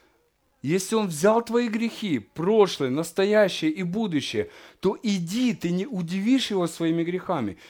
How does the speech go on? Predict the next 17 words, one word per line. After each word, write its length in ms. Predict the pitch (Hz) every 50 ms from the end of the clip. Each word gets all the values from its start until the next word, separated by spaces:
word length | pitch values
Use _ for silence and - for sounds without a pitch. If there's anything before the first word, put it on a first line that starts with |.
| - -
Исповедуй 800 | 202 180 - - - 185 180 165 165 208 262 262 220 208 208 202
их, 320 | - 175 156 127 - -
признавай 640 | - 156 170 165 156 165 175 170 165 190 220 254 262
их, 360 | 247 220 190 151 113 - - - - _ _ _ _ _ -
и 80 | 143
Он 140 | 160 175 185
тебя 240 | 175 190 165 165 180
очистит, 840 | - 151 147 139 - - - 233 247 226 - - - 123 104 - -
омоет, 760 | - 113 113 113 120 139 175 220 226 202 143 110 98 - - _ _ _ _ _ _ _ _ _ _ _ _ _ _
сделает 640 | - 101 - - - 165 170 165 156 139 120 - -
праведным – 720 | - 127 135 156 185 214 220 226 208 170 143 127 107 92 87 - _ _ _ _ _ -
и 80 | 120 117
даст 360 | 113 135 151 175 185 - -
тебе 220 | 208 175 143 139
силу 460 | 127 - - - 151 170 185 175 151
жить 300 | 123 117 131 147 143 135
дальше. 440 | 135 156 156 143 110 - - - -